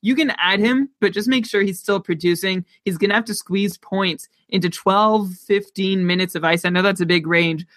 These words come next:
but it's still a lower one than he's had in any previous season.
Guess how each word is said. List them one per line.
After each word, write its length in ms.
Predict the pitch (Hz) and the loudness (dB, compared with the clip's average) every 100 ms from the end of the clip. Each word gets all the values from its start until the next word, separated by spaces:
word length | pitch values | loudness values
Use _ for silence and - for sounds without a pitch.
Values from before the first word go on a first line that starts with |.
| - | -4
but 120 | 208 | -2
it's 120 | 180 | -2
still 240 | - 240 208 | -2 0 0
a 20 | |
lower 380 | 180 185 214 180 | 0 0 2 0
one 400 | 165 147 139 - _ | 0 -4 -8 -16 _
than 140 | - 196 | -2 0
he's 160 | 185 | 0
had 240 | 180 180 180 | 0 0 0
in 80 | 175 | 0
any 460 | 190 233 175 151 _ _ | 0 0 -2 -6 _ _
previous 440 | 196 185 170 165 | -2 0 0 0
season. 440 | - 175 165 170 | 0 0 0 -4